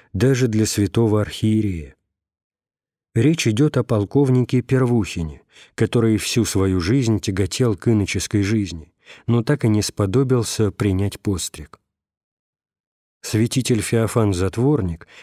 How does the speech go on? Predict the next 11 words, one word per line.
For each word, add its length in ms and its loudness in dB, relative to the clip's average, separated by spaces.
более 380 2
двух 300 0
десятилетий 720 0
состоял 640 0
в 120 -2
дружеской 640 0
переписке 760 -2
с 120 -6
искренне 500 2
уважаемым 840 2
им 120 0